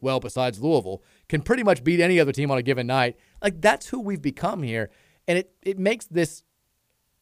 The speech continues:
impossible to stomach season that much more difficult to digest, just knowing the league's not even good.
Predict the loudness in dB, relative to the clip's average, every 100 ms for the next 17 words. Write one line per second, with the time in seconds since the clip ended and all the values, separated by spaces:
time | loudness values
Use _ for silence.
0 | _ -6 -6 -6 -4 0 0 0 0 -2
1 | -4 -6 -6 -2 0 0 -4 -6 -6 -6
2 | -2 -2 -2 -8 -4 -2 -2 -2 -6 -8
3 | -8 -8 -8 -6 -4 -4 -8 _ _ _
4 | _ -10 -2 2 2 2 -4 -10 _ _
5 | -2 -2 -2 -4 -2 -2 0 0 0 -6